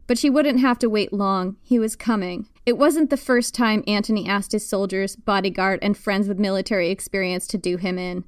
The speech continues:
It had happened in Parthia when he'd been at the end of his rope. It had happened again when he'd found his four remaining legions in Libya had defected to Octavian.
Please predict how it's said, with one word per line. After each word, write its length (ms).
It 100
had 120
happened 360
in 120
Parthia 600
when 100
he'd 180
been 140
at 120
the 120
end 140
of 80
his 180
rope. 320
It 80
had 80
happened 320
again 320
when 100
he'd 140
found 240
his 100
four 260
remaining 440
legions 340
in 160
Libya 360
had 180
defected 420
to 60
Octavian. 680